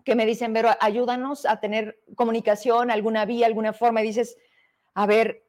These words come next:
en este m-, mundo tan conectado, qué absurdo, qué, qué, qué contrastante, este,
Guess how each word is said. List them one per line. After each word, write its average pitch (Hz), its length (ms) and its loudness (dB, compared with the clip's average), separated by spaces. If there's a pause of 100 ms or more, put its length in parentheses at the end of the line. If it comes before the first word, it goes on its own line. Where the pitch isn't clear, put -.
(120)
en 226 160 2
este 240 240 -4
m-, 226 540 -2 (180)
mundo 233 680 0 (380)
tan 240 260 -2
conectado, 214 680 0 (240)
qué 196 100 0
absurdo, 202 500 -2
qué, 190 220 -8
qué, 180 220 -6
qué 196 320 -2
contrastante, 214 1080 -2 (560)
este, 208 560 0